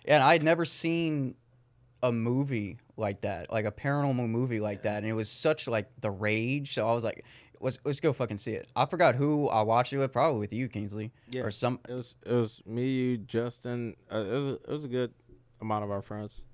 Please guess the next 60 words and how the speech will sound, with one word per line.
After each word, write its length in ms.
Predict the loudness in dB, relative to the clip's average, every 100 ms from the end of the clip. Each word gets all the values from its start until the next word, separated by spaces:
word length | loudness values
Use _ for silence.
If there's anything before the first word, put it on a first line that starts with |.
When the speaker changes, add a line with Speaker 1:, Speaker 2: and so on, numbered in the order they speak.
| -6
Speaker 1:
Oh, 240 | -4 -4
man. 320 | -4 -8 -8
Speaker 2:
Yeah, 100 | -4
Speaker 1:
Dude. 180 | 2 2
Speaker 2:
that 40 | 0
movie 160 | -6
was, 280 | -6 -6 -6
like, 160 | -10 -10
really 280 | -8 -6 -4
hype. 300 | -4 -4 -6
It 100 | -8
kinda 220 | -6 -8
took 260 | -8 -10 -8
over. 360 | -8 -6 -4
Speaker 1:
And 80 | 0
it 40 | 2
was 160 | 2
good. 400 | 2 2 2 -4
Speaker 2:
It 140 | -8 -6
was, 160 | 0
Speaker 1:
They 120 | 2 4
just 160 | 2 4
Speaker 2:
yeah, 60 |
it 40 | 2
was 0 |
Speaker 1:
needed 200 | 2 2
to 60 |
Speaker 2:
good. 60 | 0 -2 -6 _ _ 0
Speaker 1:
stop 280 | 2 2
after 240 | 0 0 -2
that 200 | -2 -4
one. 140 | -10 -18 _ -12 -8 0
And 80 | 4
Speaker 2:
Yep. 240 | 6 8
Speaker 1:
that's 280 | 8 6 4
what 240 | 0 2 2
they 120 | 0
needed 220 | 0 -2
to 60 | 0
do. 80 | 0
Speaker 2:
Another 180 | 2 2
example 340 | 0 -2 -2
of 80 | -6
things 240 | -6 -6
that 160 | -8 -10
should 160 | -10
have 80 | -10
just 260 | -8 -10 -12 -20 _ -6
been 120 | 0
allowed 320 | 2 0 -2
to 40 | -6
die, 400 | -6 -6 -10 -14 _ -16
you 80 | -8
know? 80 | -4
Speaker 1:
Space 440 | 0 2 2 0
Jason. 540 | 0 2 2 0 -2 -4 -8 -20 _
Speaker 2:
Yeah. 40 | -6
God, 300 | -2 -2 -2
what 120 | -6
the 120 | -8